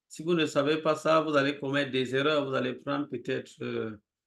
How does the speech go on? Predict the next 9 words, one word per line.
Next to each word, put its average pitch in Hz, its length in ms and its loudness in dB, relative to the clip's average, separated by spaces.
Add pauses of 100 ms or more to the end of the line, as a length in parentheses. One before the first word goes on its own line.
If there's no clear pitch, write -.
(400)
une 135 160 -4
carte 135 320 -2
mère, 135 540 2
vous 127 100 -2
allez 127 380 0
mettre 131 360 -2
votre 120 300 -6
sonde 127 400 -4
noire 131 640 -2